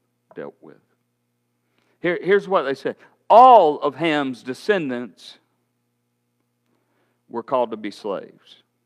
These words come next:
And so what we're doing is backed up biblically. No, it's not. If you look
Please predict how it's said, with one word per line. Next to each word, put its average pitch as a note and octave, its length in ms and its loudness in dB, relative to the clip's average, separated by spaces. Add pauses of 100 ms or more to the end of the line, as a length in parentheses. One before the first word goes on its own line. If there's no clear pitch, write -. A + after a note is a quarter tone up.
(1000)
And D3 100 -8
so E3+ 160 -4
what A3 320 4
we're A#3 180 4
doing D#3 640 4
is C3+ 140 -6
backed F#3 320 0
up F3 160 0
biblically. D3+ 400 -4
No, G#3+ 320 4
it's G#3+ 160 2
not. G#3 420 -2 (2500)
If D3 160 -6
you D3 200 -6
look F#3+ 460 2